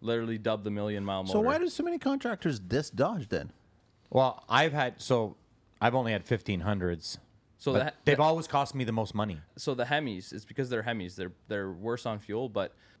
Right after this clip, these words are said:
Speaker 1: they also, the, the Hemi motors have a problem in their design with oiling the valve train, the top. If you don't, if you aren't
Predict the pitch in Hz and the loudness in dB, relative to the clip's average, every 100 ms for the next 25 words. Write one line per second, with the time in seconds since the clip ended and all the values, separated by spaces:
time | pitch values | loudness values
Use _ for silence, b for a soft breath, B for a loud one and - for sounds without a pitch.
0 | 85 131 131 143 156 135 - 110 - 127 | -4 0 0 0 -4 -4 -6 -8 -6 -4
1 | 135 185 147 120 139 131 127 110 - 107 | -2 -2 0 0 -2 -4 -4 -4 -2 -2
2 | 113 113 107 104 95 90 95 95 101 90 | 0 -4 -4 -4 -4 -6 -4 -4 -4 -6
3 | 90 _ _ - 101 101 110 107 107 104 | -12 _ _ -12 -12 -6 -2 -2 -2 -4
4 | 104 90 87 95 101 - 85 69 - _ | -6 -6 -4 -2 -2 -4 -10 -12 -18 _
5 | _ _ 92 - 98 73 - _ b 110 | _ _ -14 -4 -4 -4 -12 _ b -8
6 | 113 117 131 127 127 - 113 107 127 123 | -8 -4 -2 0 -2 -4 -6 -4 -2 -2
7 | 120 | -2